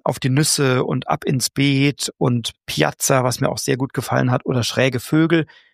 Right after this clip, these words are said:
Also diese kleinen, feinen Kartenspiele in der Blechdose, äh, die ich wirklich sehr mag und sehr gerne spiele. Ähm, sie hatten Foxy auf der Empfehlungsliste in diesem Jahr. Sie hatten Birdie, was auch ein sehr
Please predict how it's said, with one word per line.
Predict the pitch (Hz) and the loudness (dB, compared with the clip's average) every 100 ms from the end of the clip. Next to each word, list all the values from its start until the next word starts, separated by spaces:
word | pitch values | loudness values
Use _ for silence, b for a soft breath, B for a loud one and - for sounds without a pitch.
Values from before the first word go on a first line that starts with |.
| b | b
Also | - 135 | -6 -4
diese | 139 135 | -2 -4
kleinen, | - - 180 226 220 202 | 0 2 4 4 4 2
feinen | - - 143 170 175 175 175 b b b _ - | 0 -2 0 2 2 0 -2 b b b _ -6
Kartenspiele | - 143 - 170 - 147 139 135 | -2 -2 -2 -6 -6 -4 -2 -2
in | - 151 | -2 -2
der | 131 | -2
Blechdose, | 113 139 - 160 156 139 156 160 - - | -2 -6 -4 0 0 2 0 0 -6 -2
äh, | 135 | -2
die | 123 - | -2 -4
ich | 147 | -2
wirklich | 160 160 160 - | -4 -4 -6 -4
sehr | - 170 | 0 2
mag | 165 123 151 185 | 2 2 2 -2
und | - | -8
sehr | - 151 | -2 -2
gerne | 151 131 123 | 0 0 0
spiele. | 113 - 151 170 269 _ _ _ _ _ _ _ _ _ _ - | -2 -4 -2 0 0 _ _ _ _ _ _ _ _ _ _ -2
Ähm, | 151 147 143 147 151 202 _ _ _ 508 _ - | 0 2 -2 -6 -8 -14 _ _ _ -20 _ -6
sie | - 156 | 0 0
hatten | 185 | 0
Foxy | 143 - 190 - 185 185 | -4 -2 -2 0 2 0
auf | - 127 | -2 -4
der | 143 131 127 - | 0 0 0 -4
Empfehlungsliste | 127 - 202 175 - 160 - 156 151 - | -4 0 2 0 -2 -2 2 2 2 0
in | 156 | -4
diesem | 135 131 131 | -2 -2 0
Jahr. | 123 123 123 | 2 2 0
Sie | 123 | -2
hatten | - 127 | -4 -4
Birdie, | 123 135 143 143 147 | 2 2 2 0 -2
was | 127 117 | -4 -2
auch | - | -2
ein | 143 | 0
sehr | 127 131 | 2 0